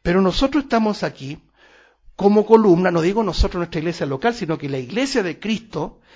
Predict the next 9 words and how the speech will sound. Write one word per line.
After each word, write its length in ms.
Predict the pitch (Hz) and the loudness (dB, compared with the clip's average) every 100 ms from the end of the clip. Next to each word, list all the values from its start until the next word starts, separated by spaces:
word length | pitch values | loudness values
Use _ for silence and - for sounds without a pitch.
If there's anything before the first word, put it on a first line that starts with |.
| - - | -18 0
está 480 | 202 185 - 220 233 | 0 0 4 4 6
puesta 420 | 233 220 226 220 | 4 4 2 0
como 280 | 208 202 202 | 2 2 4
columna 580 | 233 233 208 214 226 - | 4 6 4 6 4 2
y 120 | 262 | 4
baluarte 680 | 277 254 202 208 202 220 208 | 6 8 8 6 4 2 2
de 180 | 170 156 | 2 2
la 220 | 220 269 | 4 8
verdad. 520 | 233 202 240 320 262 | 6 6 4 2 0